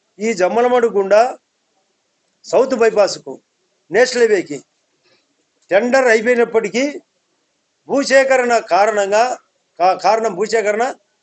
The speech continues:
ఆలస్యం కారణంగా ఆ రోడ్డు ఆరు నెలల కిందట టెండర్ అయిపోయినా మొదలుపెట్టలే. ఇప్పుడే ఆర్టీఓ గారికి చెప్పడం జరిగింది. ఆయన రేపు సాయంత్రంలోగా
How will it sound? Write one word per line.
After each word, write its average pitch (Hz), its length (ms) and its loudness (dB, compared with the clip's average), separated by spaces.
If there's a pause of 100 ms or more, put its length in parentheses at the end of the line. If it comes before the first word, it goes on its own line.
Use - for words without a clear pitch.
(220)
ఆలస్యం 247 400 0
కారణంగా 196 380 0 (720)
ఆ - 20 4 (120)
రోడ్డు 247 340 2 (400)
ఆరు 220 200 2
నెలల 247 260 0
కిందట 233 300 -2 (120)
టెండర్ 214 300 -2
అయిపోయినా 196 300 -4 (420)
మొదలుపెట్టలే. 220 440 0
ఇప్పుడే 233 220 0
ఆర్టీఓ 208 240 0
గారికి 196 220 -2
చెప్పడం 202 300 -6
జరిగింది. 175 260 -6 (380)
ఆయన 226 140 2 (120)
రేపు 220 220 0
సాయంత్రంలోగా 214 600 0